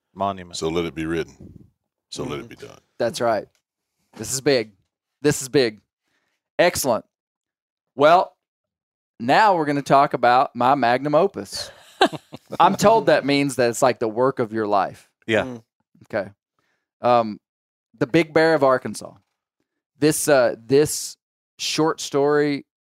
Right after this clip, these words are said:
Speaker 3: I read it years ago, and I most likely learned about it from Brooks Blevins' book that I read years and years ago. His book,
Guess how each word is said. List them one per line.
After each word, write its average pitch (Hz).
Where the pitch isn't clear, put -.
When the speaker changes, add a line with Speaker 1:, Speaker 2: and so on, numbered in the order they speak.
Speaker 3:
I 123
read 226
it 113
years 143
ago, 117
and 143
I 160
most 190
likely 185
learned 139
about 123
it -
from 143
Brooks 127
Blevins' 113
book 107
that 120
I 117
read 117
years 120
and 117
years 110
ago. 98
His 185
book, 165